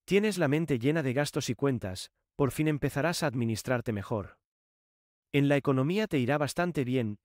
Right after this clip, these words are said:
incluso mejor de lo que esperabas. En el amor, si no tienes pareja,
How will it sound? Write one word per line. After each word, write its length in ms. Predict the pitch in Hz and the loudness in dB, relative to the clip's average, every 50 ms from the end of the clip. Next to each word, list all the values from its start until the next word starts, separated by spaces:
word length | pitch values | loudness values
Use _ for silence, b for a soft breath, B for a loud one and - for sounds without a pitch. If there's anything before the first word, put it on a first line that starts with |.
| _ _ | _ _
incluso 480 | - 156 156 - - 175 170 - 196 175 | -2 -2 -2 0 0 -2 0 0 0 -2
mejor 360 | 151 120 - - 151 147 139 | -2 -2 0 2 0 2 2
de 80 | 131 | 0
lo 120 | 117 113 104 | -2 -2 -2
que 80 | - | -4
esperabas. 720 | 107 - - 113 104 101 98 90 87 82 - - - - _ _ _ _ _ _ _ _ _ _ _ _ _ _ _ _ _ _ _ | -6 -4 -4 -4 -4 -4 -6 -8 -10 -12 -12 -14 -16 -18 _ _ _ _ _ _ _ _ _ _ _ _ _ _ _ _ _ _ _
En 140 | 135 123 123 | 0 2 2
el 100 | 123 123 | 2 2
amor, 360 | 107 123 156 139 101 95 - _ _ _ | 2 2 2 0 0 -2 -6 _ _ _
si 200 | - - - 151 | -10 -4 -2 0
no 140 | 147 170 180 | 2 2 2
tienes 300 | - 202 196 180 151 - | 0 0 0 0 -2 -2
pareja, 480 | - 120 107 113 110 - - 92 92 | -2 -2 -2 -2 -4 -4 -8 -8 -8